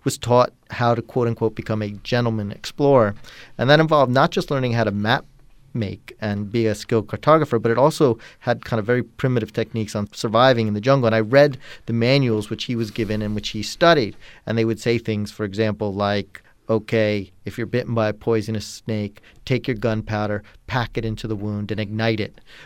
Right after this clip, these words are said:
Or if you're hit by a poisonous arrow and the wound is hemorrhaging, take boiling grease and pour it into the wound. So it gave me some sense <laughs> of, of what these expeditions were like and just how different it is today.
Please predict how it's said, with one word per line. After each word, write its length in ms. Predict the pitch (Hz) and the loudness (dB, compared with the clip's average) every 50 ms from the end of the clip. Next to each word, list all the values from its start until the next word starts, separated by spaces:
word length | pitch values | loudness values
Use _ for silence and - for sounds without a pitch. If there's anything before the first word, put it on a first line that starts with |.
| - - - | -18 -6 0
Or 340 | 165 135 131 123 120 117 | 2 4 6 6 6 6
if 160 | 113 107 - - | 4 2 0 0
you're 100 | 113 110 | -2 0
hit 240 | 113 143 139 - | 2 0 -2 0
by 140 | - 117 113 110 | 0 2 2 2
a 60 | 107 | 2
poisonous 560 | - - - 131 123 110 117 113 110 - - | 0 0 0 0 0 0 0 -2 -4 -2 0
arrow 300 | 123 120 120 117 113 110 | 2 2 4 4 2 2
and 100 | 107 107 | 0 -2
the 60 | 107 | -4
wound 340 | 104 110 123 127 123 120 113 | -4 -2 0 0 0 0 -2
is 120 | 107 - | -4 -6
hemorrhaging, 540 | - 98 131 131 127 117 104 110 110 101 101 - - - - - | -4 -4 -2 0 0 -2 -2 -4 -6 -6 -6 -10 -18 -20 -20 -10
take 200 | - - 131 117 110 101 - - - | -2 -2 -2 -2 -2 -10 -14 -16 -6
boiling 400 | - 135 131 127 127 120 117 117 | -2 0 2 2 2 2 0 -2
grease 400 | 101 117 123 131 127 113 - - | -2 0 0 2 2 0 -2 -4
and 160 | 107 110 104 | -8 -10 -10
pour 240 | - - 135 127 120 | -6 -4 0 0 2
it 60 | 110 | 2
into 200 | 113 110 107 113 | 0 0 -2 -2
the 80 | 107 110 | -4 -2
wound. 300 | 107 120 117 110 107 107 | 0 0 0 -2 -2 0
So 240 | - 123 120 110 - - - - - - - | 0 0 0 0 -2 -4 -18 -20 -20 -12 -12
it 100 | 107 113 | -10 0
gave 220 | - 160 170 160 | 2 4 4 4
me 80 | 151 139 | 4 0
some 260 | 139 - 131 123 120 | 0 -2 -4 -4 -4
sense 440 | - - 185 180 156 131 123 - - | -4 2 2 2 4 2 0 -2 -6
<laughs> 20 | |
of, 800 | 147 135 135 - - - 160 143 - - - - - - 208 160 - | -2 -2 -2 -2 -2 -4 -6 -6 -6 -8 -14 -14 -8 -8 -8 -6 -4
of 460 | 123 127 123 120 123 117 110 - - - 156 131 - | 0 2 2 2 2 0 -4 -10 -16 -20 -20 -20 -14
what 340 | 127 120 123 139 147 151 147 _ | -10 -2 2 4 4 4 2 _
these 380 | - 143 147 123 127 123 117 139 | -14 -12 -6 -4 -4 -4 -4 -8
expeditions 960 | - - 127 120 - - - 127 113 127 123 - - 123 117 113 113 107 104 - | -8 -6 -6 -6 -6 -8 -6 -4 -2 -2 -2 -2 -4 -4 -4 -4 -6 -8 -8 -6
were 140 | 117 113 104 | -6 -4 -2
like 460 | 110 117 113 110 113 110 107 - - - - | -2 -2 -2 -2 -6 -8 -8 -12 -20 -18 -12
and 160 | 110 110 110 | -10 -10 -8
just 160 | 107 117 - - | -8 -10 -8 -8
how 100 | 110 101 | -8 -8
different 380 | 98 113 110 - 110 98 98 | -6 -10 -12 -10 -12 -12 -12
it 20 | 101 | -12
is 100 | - _ | -14 _
today. 380 | - 98 95 101 104 92 - | -14 -12 -8 -8 -8 -8 -10